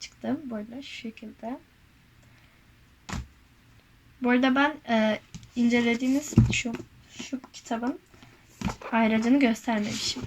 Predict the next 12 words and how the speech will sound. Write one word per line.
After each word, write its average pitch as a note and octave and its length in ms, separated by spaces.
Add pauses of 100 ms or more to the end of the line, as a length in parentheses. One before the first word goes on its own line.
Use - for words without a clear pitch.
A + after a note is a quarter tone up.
Onu A#3+ 200
da A#3+ 80
göstereyim. A#3 760
Çünkü B3+ 460
bunda C#4 600
ayrı. A3 500 (720)
Arkadaşlar, A#3 800 (220)
öncekinde C#4 680
kitap - 400
kapağına A#3+ 460
uyarlanmıştı G#3 800
ayraç. A3+ 440